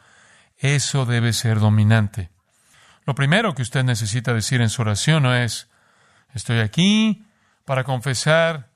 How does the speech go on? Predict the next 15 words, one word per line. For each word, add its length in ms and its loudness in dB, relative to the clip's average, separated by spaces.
lo 180 -6
que 180 -6
yo 180 -4
quiero. 440 -8
Estoy 300 -6
aquí 640 0
para 260 0
darte 340 -2
mis 240 -8
planes". 680 -6
No, 640 0
"Estoy 300 -4
aquí 720 0
para 180 -6
honrarte". 500 -6